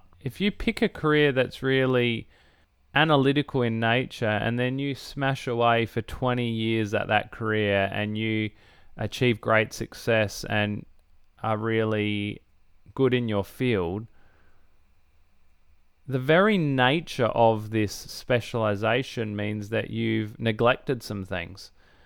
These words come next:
Now, we're all different, and so I can't, you know, I'm not gonna make a blanket statement about everyone, but what I've often seen is when people develop their intellectual faculties,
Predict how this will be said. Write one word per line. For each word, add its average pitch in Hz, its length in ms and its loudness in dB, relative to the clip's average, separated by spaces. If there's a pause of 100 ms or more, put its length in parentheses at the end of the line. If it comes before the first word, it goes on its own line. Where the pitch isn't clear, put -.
(920)
Now, 170 160 6
we're 180 160 8
all 214 140 6
different, 147 580 2
and 120 200 -2
so 123 180 0
I 117 100 4
can't, 123 560 0 (260)
you 139 160 -8
know, 110 60 -4
I'm 107 80 -4
not 131 80 -8
gonna 127 140 -2
make 117 200 -2
a 113 60 -4
blanket 110 440 -4
statement 107 500 -2
about 101 260 0
everyone, 113 720 -2 (260)
but 151 80 -2
what 156 220 6
I've 165 160 6
often 143 560 4
seen 101 680 -2 (100)
is 110 260 -6
when 113 260 0
people 117 520 -2
develop 107 560 2
their 107 280 4
intellectual 117 760 0
faculties, 95 920 -4